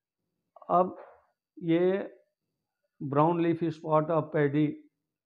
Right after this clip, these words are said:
को आप खेत में कैसे पहचानेंगे? छात्रों, मैं बता रहा था कि रोग कारक जो है रोगी पादप अवशेष पर भी जीवित रहता है,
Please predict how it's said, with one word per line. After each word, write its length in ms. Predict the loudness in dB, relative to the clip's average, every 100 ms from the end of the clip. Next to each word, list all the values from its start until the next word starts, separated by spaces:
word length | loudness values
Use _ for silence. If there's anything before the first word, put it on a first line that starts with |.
| _ _ _ _ _ _ _ _ _
को 80 | 0
आप 380 | 0 2 -6 -16 _ -6
खेत 300 | -2 -2 0
में 200 | -2 0
कैसे 320 | 0 2 0
पहचानेंगे? 720 | 2 0 0 0 2 2 0 -4 _ _
छात्रों, 440 | 4 6 8 10 10
मैं 160 | 10
बता 240 | 8 8 8
रहा 140 | 8
था 240 | 8 6 4 0 -14 _ _ _ _ _ _ _ _
कि 120 | 6
रोग 260 | 8 8 8
कारक 280 | 6 8 6
जो 180 | 6 6
है 160 | 6 4
रोगी 500 | -4 2 6 8 6
पादप 400 | 4 4 4 2
अवशेष 460 | 0 2 2 2 0 -8 _ _ _ _ _ _
पर 120 | 4
भी 140 | 6 4
जीवित 380 | 4 4 4
रहता 440 | 6 4 6 8 8
है, 140 | 4